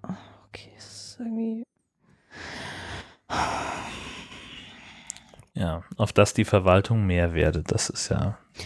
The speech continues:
Speaker 1: Ja,
Speaker 2: das, wir
Speaker 1: ja,
Speaker 2: brauchen
Speaker 1: gen-
Speaker 2: halt immer was zum Abheften in solchen Büros.
Speaker 1: Ja, genau. Und, und dann so mit dem, mit dem Hint, aber aus Nettigkeit und Toleranz werden wir dann trotzdem,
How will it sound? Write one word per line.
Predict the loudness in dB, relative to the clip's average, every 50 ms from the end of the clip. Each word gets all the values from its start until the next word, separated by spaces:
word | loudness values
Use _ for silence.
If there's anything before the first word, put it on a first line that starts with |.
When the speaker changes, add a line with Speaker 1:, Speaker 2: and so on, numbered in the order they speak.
| -14 -8 2 8
Speaker 1:
Ja, | 10 10 12 12 10 8 6
Speaker 2:
das, | 6 8
wir | 10 12
Speaker 1:
ja, | 12 12
Speaker 2:
brauchen | 12 12 12
Speaker 1:
gen- | 12 12
Speaker 2:
halt | 12 12
immer | 12 12 12 12 12
was | 10 8 8
zum | 8 8 10
Abheften | 10 10 8 8 8 6 6 6 4 -2 -2 -2
in | 0 0
solchen | 0 -2 -2 -2 -2 -2
Büros. | 0 0 -2 -2 -4 4 10
Speaker 1:
Ja, | 12 12 12 12 12 12
genau. | 12 12 12 12 12 10 8 8 6
Und, | 8 10 10 10 10
und | 10 10 10 12
dann | 12 12 12 12 12
so | 12 12 12 12 12 12
mit | 12 10 10 10
dem, | 10 10 10 10 8 8 6
mit | 6 6 6
dem | 6 8
Hint, | 10 12 12 12 12 12 10
aber | 10 12 12 12 12
aus | 12 10 10 12
Nettigkeit | 10 10 10 6 2 6 8 8 10 10
und | 8 6 6
Toleranz | 8 10 10 10 10 10 8 6 6 6 8
werden | 10 10 10 10 10
wir | 8 8
dann | 8 6 2
trotzdem, | 2 0 0 0 2 4 4 6 6 6 4